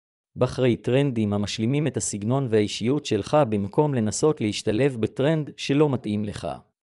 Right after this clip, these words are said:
לסיכום, אביזרי אופנה הם דרך מצוינת להוסיף עניין ואישיות לתלבושת שלך.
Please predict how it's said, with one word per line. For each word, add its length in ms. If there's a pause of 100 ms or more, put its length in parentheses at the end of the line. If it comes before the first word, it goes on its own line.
(720)
לסיכום, 720 (1000)
אביזרי 500
אופנה 340
הם 200
דרך 320
מצוינת 640
להוסיף 460
עניין 460
ואישיות 520
לתלבושת 600
שלך. 340